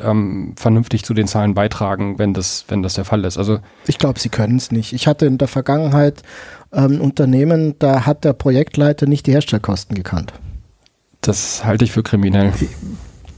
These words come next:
Speaker 2: Kannst du als Externer in so einem Unternehmen nicht unbedingt sagen, aber ich teile deine Einschätzung,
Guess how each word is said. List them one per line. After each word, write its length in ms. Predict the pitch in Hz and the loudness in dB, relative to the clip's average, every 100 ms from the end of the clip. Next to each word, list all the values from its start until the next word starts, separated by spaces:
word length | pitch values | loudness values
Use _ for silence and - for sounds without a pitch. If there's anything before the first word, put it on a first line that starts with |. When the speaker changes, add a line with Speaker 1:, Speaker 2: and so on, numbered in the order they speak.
| - - _ _ _ - _ | -20 -20 _ _ _ -20 _
Speaker 2:
Kannst 280 | - 139 - | -4 -4 -2
du 60 | 131 | -2
als 160 | 123 | -2
Externer 460 | - - - 147 143 | -4 -6 2 4 4
in 60 | 135 | 2
so 80 | 147 | 0
einem 80 | 151 | 0
Unternehmen 340 | 151 135 139 | 2 2 4
nicht 160 | 143 185 | 2 0
unbedingt 340 | 147 139 131 | 2 2 0
sagen, 280 | 139 151 202 | 0 2 2
aber 120 | 156 | 2
ich 120 | 143 | -2
teile 240 | - 143 156 | 0 2 4
deine 260 | 143 139 | 4 2
Einschätzung, 580 | 135 185 202 202 226 240 | 0 0 0 0 0 -2